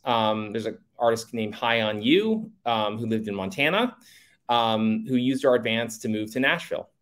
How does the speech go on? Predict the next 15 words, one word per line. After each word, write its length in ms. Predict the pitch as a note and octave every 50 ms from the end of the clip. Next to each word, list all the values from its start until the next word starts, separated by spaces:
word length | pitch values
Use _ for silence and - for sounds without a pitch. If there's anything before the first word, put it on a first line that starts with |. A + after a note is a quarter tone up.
| _ _ _ _ _ -
um, 400 | A#2 G#2+ G#2+ G#2 G2+ G#2 G#2 G2+
because 240 | G#2+ A2 A2+ G#2+ A2
he 120 | A#2 G#2+
thought 280 | A2 - G2 F#2+ F#2+ -
that 100 | G2+ -
that 160 | G2+ F#2+ -
would, 280 | G#2 G2+ F#2+ F#2 F#2+ - _
uh, 240 | - G2+ F2+ F2+ F2 -
advance 340 | G#2 G2 G2+ F#2+ F#2+ F#2+
his 120 | - F#2+ -
career. 440 | - - G#2+ G#2 G2+ F2+ - - _ _ _ _ - - _ _ _ _ _ -
Um, 520 | A#2 A2 G#2+ G#2 G#2 G2+ G#2 G#2 G#2 G#2 - _ _ _ - - _ _ _ -
there 320 | A2 A#2 A2+ A2 A2 A2
is 240 | G#2+ A#2 A2+ A2 G#2+
a, 560 | - - A2+ A2 G#2+ G#2 G#2+ G#2+ G#2 G#2 -